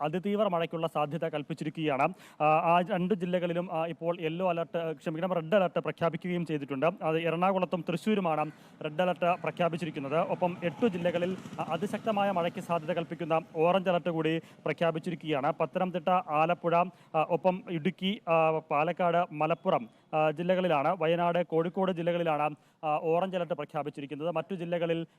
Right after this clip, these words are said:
യെല്ലോ അലർട്ടും പ്രഖ്യാപിച്ചിട്ടുണ്ട്. അതായത് സംസ്ഥാനത്ത് എല്ലാ ജില്ലകളിലും ഇന്ന്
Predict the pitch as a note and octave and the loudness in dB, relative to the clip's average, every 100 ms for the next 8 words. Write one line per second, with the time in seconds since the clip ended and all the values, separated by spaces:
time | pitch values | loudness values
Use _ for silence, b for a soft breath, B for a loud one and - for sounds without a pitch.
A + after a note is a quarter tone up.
0 | b D#3 F3 F#3 F3+ E3 D#3+ D3 D#3 D3 | b -2 2 2 2 -2 -6 -4 -4 -4
1 | D3 C#3 C3+ F3+ - D#3 E3+ F3+ D#3+ - | -6 -4 -2 -2 -4 -4 -4 -4 -8 -6
2 | F3+ F3 F3 E3+ G3 F3 E3+ F3+ F3 F3 | -4 -4 -4 0 2 0 -2 -2 -2 -4
3 | F3+ D#3+ D#3+ | -6 -2 2